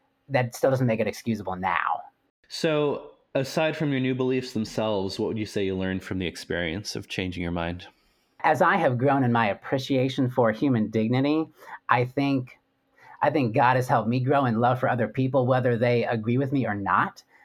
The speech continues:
Speaker 1: 'Cause I,
Speaker 2: Mm.
Speaker 1: I know that definitely earlier in life, especially as a teenager, everything was black and white, and I,
Speaker 2: <laughs>
Speaker 1: my, um, my lack of love was,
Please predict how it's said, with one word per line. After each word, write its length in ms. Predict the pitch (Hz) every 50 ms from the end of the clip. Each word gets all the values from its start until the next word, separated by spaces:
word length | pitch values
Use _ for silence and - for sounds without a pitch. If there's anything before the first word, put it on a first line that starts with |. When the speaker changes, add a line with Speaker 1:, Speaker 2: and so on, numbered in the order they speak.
| _ _ -
Speaker 1:
'Cause 160 | - - 131
I, 260 | 147 127 123 123 123
Speaker 2:
Mm. 80 | - -
Speaker 1:
I 100 | 127 123
know 240 | 120 131 143 151 147 131
that 140 | 117 104 -
definitely 420 | 135 135 151 - 143 117 113 107
earlier 280 | 120 123 120 113 110 107
in 120 | 104 101
life, 480 | 107 117 117 113 113 113 101 - - - _ _ _ _ _
especially 340 | _ - 147 151 127 147 123
as 60 | 117
a 60 | 113
teenager, 460 | 110 - 143 131 123 120 107 123 117
everything 320 | 104 113 120 131 127 127 117
was 120 | 113 107
black 240 | 107 120 117 113 117
and 100 | 120 113
white, 280 | 110 110 107 110 110 110
and 160 | 110 107 107
I, 320 | 107 110 113 110 110 107 - - - - - - - - -
Speaker 2:
<laughs> 240 | 135 127 - -
Speaker 1:
my, 300 | - 147 139 127 123 120 117 110 107 101
um, 200 | 101 98 95 90 - _ _ - - - - _
my 200 | - 120 120 131 135
lack 260 | 139 135 131 131 127
of 140 | 117 - 104
love 440 | 104 107 110 117 123 123 123 113 110
was, 760 | 107 104 104 98 98 98 95 95 95 95 - - - -